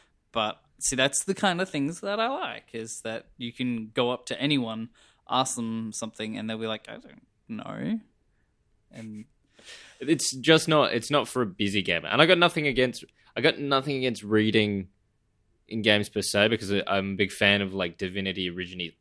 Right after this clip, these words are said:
Speaker 2: Original Sin, which is, like, also a book and is very much like a Baldur's Gate kind of top-down R P G. But I feel like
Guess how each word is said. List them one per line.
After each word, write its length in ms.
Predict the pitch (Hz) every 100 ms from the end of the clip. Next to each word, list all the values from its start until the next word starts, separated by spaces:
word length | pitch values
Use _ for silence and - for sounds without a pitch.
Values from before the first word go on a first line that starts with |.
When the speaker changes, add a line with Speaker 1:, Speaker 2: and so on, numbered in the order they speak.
| _
Speaker 2:
Original 480 | 110 95 90 90 80
Sin, 320 | - 117 131
which 220 | 87 101 98
is, 300 | 87 - - _ _ _
like, 320 | 98 82 - _ _
also 340 | 151 147 117 98
a 140 | 95
book 400 | 95 98 - - _ _ _ -
and 120 | 95
is 100 | 90
very 160 | 92
much 240 | 90 90 -
like 140 | 90
a 60 | 90
Baldur's 540 | 87 92 87 82 80
Gate 440 | - 90 87 - -
kind 300 | - 87 85
of 300 | 80 76 -
top-down 640 | - 104 - 92 80 76 -
R 160 | 82
P 140 | - 85
G. 300 | 78 67 67 - _
But 80 | 107
I 60 | 98
feel 260 | - 139
like 320 | 127 113 101